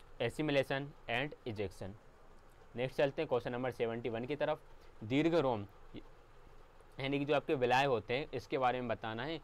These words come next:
कौन से कथन सही है? फर्स्ट है ये उंगली के समान उभरी हुई संरचनाएं होती हैं, बिल्कुल सही बात है। इनकी भित्तियाँ अत्यधिक पतली होती हैं, इनमें महीन छिद्र होते हैं जिनसे भोजन आसानी से गुजर सकता है, सही बात है। इसमें रुधिर, अ, वाहिकाओं का जाल फैला रहता है जो इनके पृष्ठ के समीप होता है,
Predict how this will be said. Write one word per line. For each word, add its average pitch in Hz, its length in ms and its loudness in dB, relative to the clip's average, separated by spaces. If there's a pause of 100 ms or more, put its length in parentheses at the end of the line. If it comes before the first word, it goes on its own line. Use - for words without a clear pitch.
(240)
कौन 139 180 2
से 160 140 -2
कथन 147 320 -2
सही 101 280 -2
है? 95 160 -10 (480)
फर्स्ट 127 280 0
है 156 160 -2 (340)
ये 143 100 2
उंगली 151 340 2
के 156 100 4
समान 151 280 -2
उभरी 123 240 0
हुई 143 100 2
संरचनाएं 135 520 -2
होती 131 300 -4
हैं, 143 140 -8 (120)
बिल्कुल 113 240 -6
सही 135 160 -4
बात 123 260 -4
है। - 240 -14 (240)
इनकी 135 260 2
भित्तियाँ 143 360 2
अत्यधिक 143 280 2
पतली 143 280 0
होती 139 300 0
हैं, 151 220 -6
इनमें 156 200 0
महीन 143 280 0
छिद्र 147 240 0
होते 147 200 2
हैं 147 40 -2
जिनसे 139 220 -2
भोजन 120 280 -2
आसानी 123 420 -2
से 139 100 -4
गुजर 110 260 2
सकता 127 320 -4
है, 143 100 -6 (260)
सही 104 140 0
बात 117 240 0
है। 156 100 -2 (380)
इसमें 165 260 0
रुधिर, 151 260 6
अ, - 480 -10
वाहिकाओं 123 420 0
का 147 100 0
जाल 120 260 4
फैला 135 260 2
रहता 127 260 2
है 151 60 -2
जो 143 100 -2
इनके 139 200 -4
पृष्ठ 127 280 -2
के 151 120 0
समीप 101 360 -6
होता 98 200 -10
है, 98 60 -16